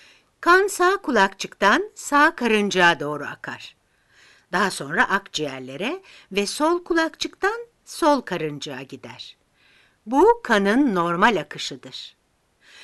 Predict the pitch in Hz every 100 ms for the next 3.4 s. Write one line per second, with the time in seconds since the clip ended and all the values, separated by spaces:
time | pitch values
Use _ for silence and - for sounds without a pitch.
0 | - 392 415 466 - 440 440 330 202 202
1 | 180 180 175 175 - 180 - 185 175 170
2 | 165 165 156 165 175 156 147 143 151 143
3 | 147 151 262 427